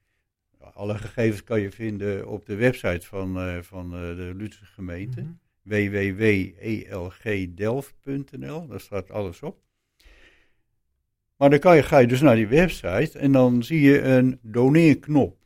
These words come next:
Speaker 1: Nou, dan kan je een bedrag, kan je, eh, geven. Maar je, bij crowdfunding is het zo, er moet iets tegenover staan.
Speaker 2: Eerst nog even, is dat wel veilig? Ik bedoel, eh, je drukt op een knop en je moet je bankrekeningnummer misschien invullen. Ik,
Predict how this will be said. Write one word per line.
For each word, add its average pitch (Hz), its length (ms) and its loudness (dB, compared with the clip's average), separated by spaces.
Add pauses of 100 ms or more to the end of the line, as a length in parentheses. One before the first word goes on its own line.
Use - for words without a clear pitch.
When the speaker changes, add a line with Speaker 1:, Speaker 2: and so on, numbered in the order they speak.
(120)
Speaker 1:
Nou, - 240 -14
dan 123 140 -16
kan 113 160 -10
je 98 60 -10
een 90 120 -14
bedrag, 101 560 -12 (180)
kan 139 200 -12
je, 135 180 -6
eh, 123 280 -14
geven. 120 560 -8
Maar 120 140 -6
je, 131 200 -6 (180)
bij 110 280 -8
crowdfunding 113 760 -8
is 110 140 -12
het 107 160 -20
zo, 131 380 -6 (120)
er 127 80 -10
moet 165 200 -6
iets 185 180 -12
tegenover 202 600 2
staan. 90 400 -4 (380)
Speaker 2:
Eerst 208 320 -4
nog 160 180 -10
even, 143 500 -4 (500)
is - 180 -4
dat 151 220 -4
wel 127 180 -4
veilig? 139 760 -6
Ik 143 160 -8
bedoel, 143 580 -4
eh, 131 160 -8 (480)
je 139 160 -6
drukt 147 320 -4
op - 140 -8
een 135 140 -6
knop 175 400 -4
en 156 120 -2
je 156 120 -4
moet 147 260 -6
je 139 220 -8
bankrekeningnummer 180 960 -4
misschien 175 340 -4
invullen. 185 680 -2
Ik, 170 120 -14